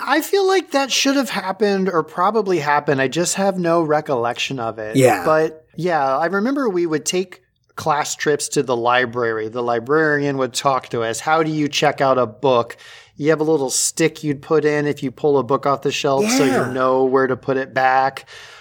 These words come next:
Speaker 1: Like, we had to have watched Reading Rainbow. I just don't remember it.
Speaker 2: No, for sure.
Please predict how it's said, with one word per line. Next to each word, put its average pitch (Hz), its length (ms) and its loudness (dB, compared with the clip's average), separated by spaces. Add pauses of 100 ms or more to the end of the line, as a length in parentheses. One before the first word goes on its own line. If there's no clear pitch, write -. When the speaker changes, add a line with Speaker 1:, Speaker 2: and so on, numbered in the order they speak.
(120)
Speaker 1:
Like, 269 200 0
we 254 160 2
had 233 280 2
to 233 120 4
have 196 140 2
watched 170 260 0
Reading 147 240 0
Rainbow. 135 240 0
I 120 80 0
just 120 300 -8
don't 170 220 0
remember 120 460 -2
it. 123 240 -12
Speaker 2:
No, 339 160 2
for 190 140 0
sure. 156 600 0